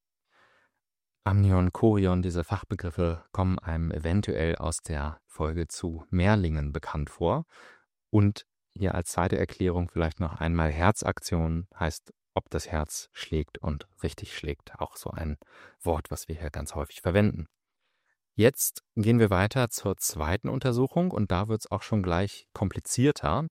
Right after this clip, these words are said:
Da gibt's nämlich den Unterschied zwischen der zwei A und zwei B Untersuchung, dem Basisultraschall und der erweiterten Basis. Den bieten auch viele Gynäkologinnen und Gynäkologen an. Was wird da genau gemacht?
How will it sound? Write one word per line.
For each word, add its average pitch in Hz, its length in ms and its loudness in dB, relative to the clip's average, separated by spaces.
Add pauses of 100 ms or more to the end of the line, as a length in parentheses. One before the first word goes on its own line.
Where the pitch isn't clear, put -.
Da 87 140 -4
gibt's - 260 -8
nämlich 110 260 4
den 82 140 -2
Unterschied 110 380 -2
zwischen 101 420 0 (260)
der 92 140 -2
zwei - 340 -2
A 92 180 0
und - 260 -4
zwei 85 240 0
B 104 220 2
Untersuchung, 85 680 -4
dem 82 300 2
Basisultraschall 120 880 0
und - 180 -4
der 90 180 0 (380)
erweiterten 87 920 0
Basis. 76 520 -2 (600)
Den 92 260 2
bieten 110 260 -4
auch 107 260 2
viele 107 240 2
Gynäkologinnen 95 720 2
und 90 160 -6
Gynäkologen 90 600 -2
an. 139 280 4 (500)
Was - 520 2
wird 120 180 0
da 98 240 2
genau 82 280 -2
gemacht? - 500 -6